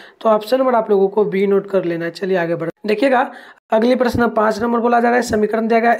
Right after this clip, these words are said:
ए वन एक्स प्लस बी वन है, वाई plus सी वन बराबर ज़ीरो,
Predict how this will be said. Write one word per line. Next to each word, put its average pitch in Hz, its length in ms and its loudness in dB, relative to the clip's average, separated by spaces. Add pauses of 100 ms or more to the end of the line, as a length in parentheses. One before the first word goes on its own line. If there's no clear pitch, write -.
ए 214 120 6
वन 220 300 2
एक्स 226 220 -4
प्लस 208 340 0
बी 190 220 -2
वन 220 240 0
है, 226 100 2
वाई 214 240 2
plus 202 320 0
सी - 260 -6
वन 214 340 0
बराबर 175 360 0
ज़ीरो, 170 340 -4